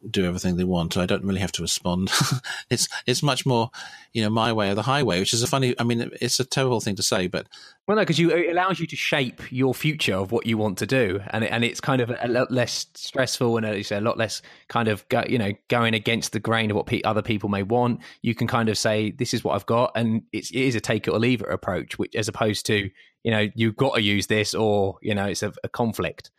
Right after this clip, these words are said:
Speaker 1: Yeah, and it's, it's my, it's just my way of looking at it. And if you, if you find that useful, that's great. And if you don't find that useful,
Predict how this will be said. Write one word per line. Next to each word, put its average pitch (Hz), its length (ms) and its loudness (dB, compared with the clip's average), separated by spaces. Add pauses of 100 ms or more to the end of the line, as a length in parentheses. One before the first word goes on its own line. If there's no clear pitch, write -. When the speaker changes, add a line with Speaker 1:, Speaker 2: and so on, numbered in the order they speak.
(140)
Speaker 1:
Yeah, 247 140 2
and 180 160 0
it's, 190 200 0
it's 208 220 2
my, 214 160 4
it's 185 160 0
just 202 160 2
my 170 220 4
way 151 180 2
of 135 100 -2
looking 127 240 0
at 117 120 2
it. 123 80 0
And 127 80 0
if 131 120 -4
you, 143 140 2
if 131 180 0
you 131 160 2
find 127 280 0
that 117 100 0
useful, 113 340 0
that's 127 220 0
great. 127 260 -2
And 113 120 -2
if - 100 -8
you 120 60 0
don't 110 180 -4
find 110 160 -2
that - 80 -4
useful, 110 480 -2